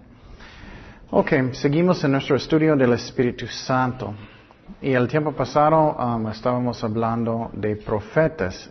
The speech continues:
y el Espíritu Santo. Um, y miramos que Dios mandó profetas a través de la historia,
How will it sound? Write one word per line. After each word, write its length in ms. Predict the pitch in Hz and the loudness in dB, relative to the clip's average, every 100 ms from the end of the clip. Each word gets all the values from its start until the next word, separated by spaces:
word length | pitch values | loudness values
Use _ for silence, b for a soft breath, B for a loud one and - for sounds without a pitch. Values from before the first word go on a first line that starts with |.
| - | -10
y 240 | 107 104 | -8 -8
el 180 | - 98 | -6 -6
Espíritu 560 | 98 - - 95 92 95 | -6 -10 -8 -8 -6 -10
Santo. 580 | - 95 90 95 95 - B B B B B B B - | -10 -8 -8 -10 -14 -18 B B B B B B B -6
Um, 440 | 117 110 107 101 - | -2 -2 -2 -4 -6
y 100 | 110 | -4
miramos 600 | 110 110 123 143 156 131 - | -2 2 4 4 4 0 -6
que 440 | - 113 110 107 | -4 -2 -2 -2
Dios 580 | 104 147 180 165 - - | 2 4 4 2 -8 -8
mandó 520 | 131 123 120 131 143 | -2 0 2 2 2
profetas 600 | 143 123 - 151 143 123 - | 2 0 2 2 2 -2 -2
a 120 | 117 | -6
través 600 | - 113 110 127 135 127 | 0 0 4 4 2 0
de 140 | 123 | 0
la 160 | 110 107 | 0 0
historia, 680 | 104 - - 190 180 117 117 | -2 -4 2 6 6 4 0